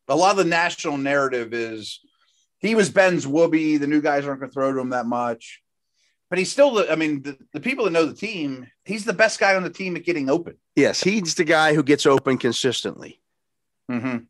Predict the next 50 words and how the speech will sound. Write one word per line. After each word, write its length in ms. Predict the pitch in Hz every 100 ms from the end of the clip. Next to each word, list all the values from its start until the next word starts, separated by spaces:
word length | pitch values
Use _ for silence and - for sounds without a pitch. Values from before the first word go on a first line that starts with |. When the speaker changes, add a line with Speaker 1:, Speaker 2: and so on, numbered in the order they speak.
| _ _ _ _ _ _ _
Speaker 2:
Consistently. 640 | 156 139 160 139 101 - - _ _ _ _ _ _ _ -
So 260 | - 120
Speaker 1:
Yeah. 200 | 123 127
Speaker 2:
you, 60 | - 139
he's 120 | 147
gonna 180 | 170 160
get 140 | 143
the 60 | -
targets. 400 | - 117 80 -
He 80 | 151
may 140 | 175
not 160 | 165 151
get 120 | 156
the 60 | -
targets 400 | 151 143 123 -
that 100 | 113
he 80 | 104
did 280 | 101 143 117
with 160 | 104
Ben, 500 | - 165 160 120 123 - _ _ _ _ _ _ _ _ _ -
but 160 | 120
he's 140 | 123 143
not 140 | 143
gonna 100 | 107
be 120 | 90
a 20 |
Speaker 1:
Probably 220 | 190 240 226
Speaker 2:
bust. 260 | - -
Speaker 1:
won't. 100 | 170
Speaker 2:
He's 420 | - - _ _
not 80 | 185
gonna 120 | 160
be 80 | 113
a 60 | 113
bust. 380 | 82 139 107 -
He's 100 | 123
not 100 | 139
gonna 240 | 120 110
have 180 | 110 104
sixty 320 | - 147 113
catches 400 | - 127 123 90
this 180 | 82 -
year. 220 | 80 87 _ _ _ _ _ _ _ _
Speaker 1:
No. 340 | 123 117 82 - _ _
And 140 | 143
he's 220 | 196 277 -
not 200 | 233 160
a 60 |
super 400 | - - - 139
high 280 | 127 120 104